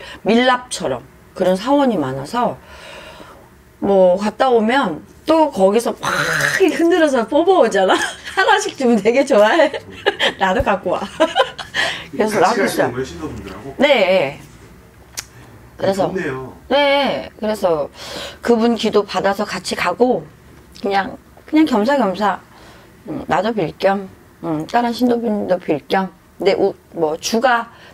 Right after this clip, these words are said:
Speaker 1: 미국에 계신 신도분이지. 응,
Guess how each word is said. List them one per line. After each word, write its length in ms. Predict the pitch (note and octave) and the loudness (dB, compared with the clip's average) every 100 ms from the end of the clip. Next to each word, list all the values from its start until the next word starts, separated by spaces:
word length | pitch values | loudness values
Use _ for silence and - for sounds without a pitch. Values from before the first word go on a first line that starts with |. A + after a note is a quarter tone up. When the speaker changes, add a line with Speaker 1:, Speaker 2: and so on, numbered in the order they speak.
| - | -2
Speaker 1:
미국에 320 | G3+ G#3 A3 | 0 0 0
계신 360 | G3+ - E3 E3 | -2 -2 -6 -4
신도분이지. 840 | A3 G3 F#3+ E3 D3 C#3+ - - - - - - - - - - - - | 0 0 0 -2 -2 -6 -12 -20 -20 -20 -20 -20 -20 -20 -20 -20 -20 -16
응, 120 | F3+ | -16